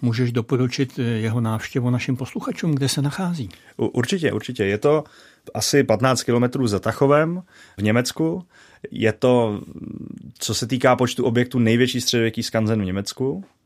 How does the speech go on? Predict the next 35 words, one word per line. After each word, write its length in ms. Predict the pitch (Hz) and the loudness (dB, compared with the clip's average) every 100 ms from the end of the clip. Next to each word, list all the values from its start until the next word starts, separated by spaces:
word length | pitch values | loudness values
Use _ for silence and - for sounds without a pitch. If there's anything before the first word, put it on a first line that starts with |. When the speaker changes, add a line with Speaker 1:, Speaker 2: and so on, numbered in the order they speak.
| _ _ - - _ _ - _ - | _ _ -20 -20 _ _ -20 _ -4
Speaker 2:
A, 460 | 104 104 98 92 - - | 2 4 2 -2 -10 -10
eh, 40 | 98 92 90 90 - - 87 _ - | -8 -6 -8 -12 -14 -18 -18 _ -8
zajímavý 500 | 117 107 113 139 143 | -2 2 6 6 6
na 60 | 135 | 2
něm 180 | 135 127 | 2 2
je 120 | 127 | 2
to, 180 | 123 113 | 2 2
že 360 | 123 120 104 - 104 113 | 2 2 2 -2 -6 -2
tam 160 | 113 110 | 0 0
můžete 600 | 107 107 110 107 120 131 | 0 0 0 0 0 0
sledovat 460 | - 113 117 120 - | 2 2 4 2 0
stavební 460 | - 104 117 123 | 2 2 2 2
vývoj 300 | 110 107 110 | 2 4 2
toho, 180 | 110 110 | 2 0
jak 120 | 110 | 0
vypadalo 640 | 98 95 101 110 113 113 107 - | -2 -2 0 2 2 0 -2 -10
osídlení 880 | 117 - 113 113 117 120 123 123 123 - - - | -8 -4 -2 2 4 6 4 4 0 -8 -20 -6
od 140 | - 101 | 0 4
raného 320 | 117 120 120 | 4 4 4
středověku 600 | 123 113 110 113 113 123 | 2 2 4 2 2 4
až 200 | 110 101 | 4 2
do 320 | 113 104 90 87 _ _ | 2 2 0 -6 _ _
konce 280 | 107 104 117 | -2 0 -2
třináctého 520 | - 117 110 - 117 | 0 0 0 0 -2
století, 440 | - 95 92 104 | -2 -6 -6 -4
řekněme. 520 | 104 - 120 131 156 214 _ - - - - _ _ | -4 -2 -2 -2 -2 -6 _ -20 -20 -20 -20 _ _
To 100 | 104 | 0
je 120 | 101 | 0
ta 260 | 117 110 98 | 0 0 0
největší 340 | 95 104 117 | 0 -2 0
budova 260 | 113 110 110 | 2 2 2
potom, 220 | 113 110 | -2 -4
která 240 | 117 110 | 0 0
tam 160 | 120 113 | 0 -2
je. 280 | 113 143 | -2 -4